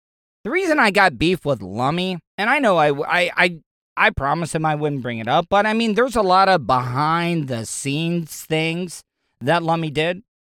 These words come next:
Listen, I, I will always be appreciative of him letting me stay at his house. I absolutely love Lummy like a brother.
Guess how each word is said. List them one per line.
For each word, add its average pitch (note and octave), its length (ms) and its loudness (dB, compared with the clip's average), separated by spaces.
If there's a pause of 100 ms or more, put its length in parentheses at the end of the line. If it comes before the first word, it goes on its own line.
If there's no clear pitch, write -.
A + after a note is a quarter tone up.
(300)
Listen, D3+ 320 0
I, F#3 340 2
I A3 300 4
will D3+ 340 -8
always C#3+ 800 0
be F3+ 160 2
appreciative C#3 720 -2 (400)
of D#3+ 240 2
him D3+ 480 0
letting D#3+ 320 2
me C#3+ 180 0
stay C#3+ 260 -2
at C#3+ 120 0
his C3+ 140 -4
house. F3+ 320 2 (460)
I F#3 460 4
absolutely C#3 1300 -2 (120)
love C#3+ 720 2
Lummy C3 540 -2
like C3 260 -4
a C#3+ 40 -10
brother. D3+ 380 0